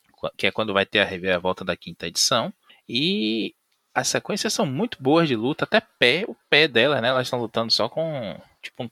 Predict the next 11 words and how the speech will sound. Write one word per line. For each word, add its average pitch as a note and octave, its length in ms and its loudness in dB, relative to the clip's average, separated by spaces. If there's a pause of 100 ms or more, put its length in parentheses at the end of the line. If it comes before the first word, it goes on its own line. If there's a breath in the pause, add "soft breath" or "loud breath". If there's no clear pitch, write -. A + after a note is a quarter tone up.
top, A2+ 440 2
um D#2 400 -12
biquíni, F#2+ 500 -6
assim, G#2 200 -8
a F#2+ 80 -6
parte F#2+ 220 -4
de A2+ 60 -10
baixo, F#2 380 0
com G#2+ 140 -10
o G2 60 -8
número A#2 380 -6